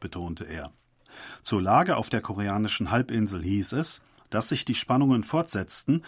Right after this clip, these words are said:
und zwar als Folge des fortgesetzten Säbelrasselns und Waffentests Nordkoreas und der dadurch verstärkten Aufklärungsaktivitäten Südkoreas.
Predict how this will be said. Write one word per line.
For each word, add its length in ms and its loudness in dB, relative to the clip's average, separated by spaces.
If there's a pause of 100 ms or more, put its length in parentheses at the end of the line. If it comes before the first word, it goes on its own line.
(140)
und 160 -4
zwar 160 0
als 180 -2
Folge 340 2
des 160 -2
fortgesetzten 760 -2
Säbelrasselns 840 2
und 240 -4
Waffentests 720 0
Nordkoreas 760 0 (180)
und 160 -4
der 100 -2
dadurch 400 2
verstärkten 560 0
Aufklärungsaktivitäten 1400 -2
Südkoreas. 960 -4